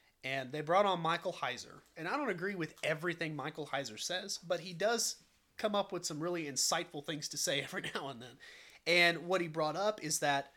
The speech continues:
in the book of First Enoch, it mentions Enoch descending to where the Watchers are. This is back in the days, okay, when the sin was first committed,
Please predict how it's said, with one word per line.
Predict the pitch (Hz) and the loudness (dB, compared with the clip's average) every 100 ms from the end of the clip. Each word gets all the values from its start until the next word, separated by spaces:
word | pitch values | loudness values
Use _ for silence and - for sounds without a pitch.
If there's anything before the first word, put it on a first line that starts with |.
| - _ _ _ - | -20 _ _ _ -4
in | 160 160 156 - 151 | 0 2 0 -6 -10
the | 143 | -4
book | 214 247 | -2 -2
of | - | -2
First | 190 - | -2 -2
Enoch, | 240 202 - | -2 -6 -6
it | 160 | -4
mentions | 165 185 190 156 151 - | -2 -2 -2 -2 -4 -6
Enoch | 208 220 123 120 - _ _ _ _ _ 151 | -6 -4 -4 -6 -14 _ _ _ _ _ -10
descending | 151 151 - 220 226 214 | -4 2 2 2 -2 -4
to | 208 | -4
where | 180 180 | 0 2
the | 160 | 4
Watchers | 147 202 202 143 107 | 4 4 4 -4 -6
are. | 98 95 127 _ _ _ _ _ _ | -8 -8 -12 _ _ _ _ _ _
This | 175 175 | -4 -2
is | 185 | 2
back | 160 165 170 | 6 6 4
in | 202 | 0
the | 180 | 4
days, | 170 113 92 - - | 4 4 -2 -6 -6
okay, | 113 147 139 | -4 -2 -2
when | 139 131 | -4 -2
the | 123 | 0
sin | - 151 139 | 2 0 -4
was | 120 | -6
first | 135 113 - | -6 -6 -6
committed, | 110 107 82 | -8 -10 -12